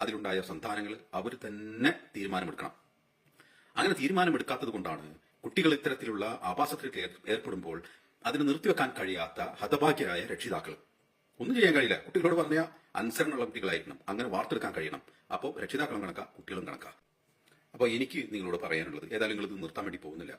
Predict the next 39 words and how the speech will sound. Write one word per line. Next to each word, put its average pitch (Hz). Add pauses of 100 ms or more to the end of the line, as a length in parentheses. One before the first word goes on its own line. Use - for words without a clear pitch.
അപ്പോൾ 151
നിങ്ങൾ 139
ചെയ്യേണ്ടത് 123
ഒരു 120
ഹാളിലേക്ക് 107
മാറ്റുക, 82 (160)
ഓഡിറ്റോറിയം. - (460)
എന്നിട്ട് -
അത് 180
അവിടെയൊക്കെ 135
ഗേറ്റൊക്കെ -
അടച്ചിട്ടിട്ട് 95 (240)
അവിടെ 131
ചെണ്ട 98
കൊട്ടുകയും, 95
അപ്പോൾ 185
ഈ 214
ഗർഭിണികളോ 165
മറ്റോ 127
ആ 139
ഉള്ള 147
ആളുകൾ 131
പ്രയാസമുള്ളവർ 123
നേരെ 110
അവിടുന്ന് 113 (160)
ഓട്ടോ 127
വിളിച്ചിട്ട് 104
പെരയിലേക്ക് 120
പോവുക. 92 (520)
എന്നിട്ട് 220
ഇവർക്ക് 175
ആവശ്യമുള്ള 135
പടക്കങ്ങളോ, 110
ഏ, 107
ചെണ്ടയോ 107
മേളയോ 104 (360)
എന്തൊക്കെ 185
ആഭാസത്തരങ്ങളുണ്ടോ 131
അവിടെ 143